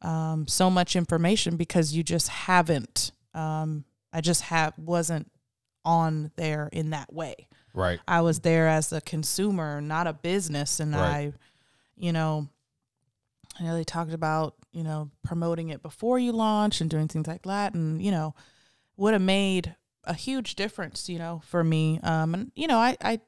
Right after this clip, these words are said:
Speaker 1: I did well to what I wanted, you know, and it's all about the journey for me. Um, and I'm always learning something new, um,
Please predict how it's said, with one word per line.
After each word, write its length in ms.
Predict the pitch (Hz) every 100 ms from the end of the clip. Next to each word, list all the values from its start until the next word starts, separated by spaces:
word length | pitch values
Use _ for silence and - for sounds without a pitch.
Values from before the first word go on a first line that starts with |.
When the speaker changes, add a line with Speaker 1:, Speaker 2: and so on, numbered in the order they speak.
| -
Speaker 1:
I 100 | 208
did 300 | 220 285 254 - _ _ _ _ 170
well 360 | 202 214 208 190 -
to 480 | - 190 180 175 165 _ _ _ _
what 360 | 196 185 185 - _ -
I 360 | 175 175 175
wanted, 600 | 165 160 165 165 151 147 - -
you 140 | 170
know, 300 | 165 160 160 -
and 240 | 165 160
it's 220 | 165 -
all 240 | - 190 202
about 540 | 180 175 170 165 156 - _ -
the 100 | 156
journey 560 | - 170 170 165 156
for 240 | 151 160 156
me. 460 | 156 160 156 147 -
Um, 260 | 156 151 151
and 80 | 156
I'm 220 | 170 -
always 480 | 160 170 170 165 160
learning 320 | 156 156 151
something 460 | - 160 - 151 147
new, 260 | 156 170 - _ _ _ _ _ _ -
um, 580 | 165 156 151 151 151